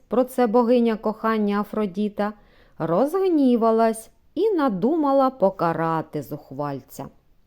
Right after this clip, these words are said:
Єдиною втіхою Пігмаліонові було різб'ярство. У довгі години виснажливої праці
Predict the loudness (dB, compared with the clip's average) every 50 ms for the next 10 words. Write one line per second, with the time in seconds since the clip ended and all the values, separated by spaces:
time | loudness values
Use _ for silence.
0 | _ _ _ _ _ _ -8 -4 -4 -2 0 2 2 2 4 2 2 0 0 -2
1 | -8 -12 -8 -6 -6 -6 -4 -6 -6 -4 -4 -6 -8 -12 _ -20 -20 -20 -20 -20
2 | -20 -2 0 2 2 4 2 2 4 4 4 4 4 4 2 0 -2 -4 -6 -6
3 | -8 -8 -10 -12 -16 -20 _ _ -4 0 2 2 4 4 4 2 0 -2 -2 -2
4 | -2 -2 -4 -4 -4 0 0 2 2 0 0 -4 -6 -10 -16 -16 -12 -10 -10 -10
5 | -10 -14 _ _ _ _ _ -20 -20 _ -8 -8 -8 -6 -4 0 2 4 4 6
6 | 4 4 2 0 0 0 0 0 0 -2 -2 -4 -2 -2 0 2 2 2 2 2
7 | 0 0 -4 -6 -8 -14 _ -6 -6 -6 -6 -6 -6 -4 -4 -4 -4 -4 -4 -4
8 | -4 -2 -2 -2 -2 -4 -6 -8 -4 -2 0 0 0 0 -2 -4 -8 -12 -12 -12
9 | -12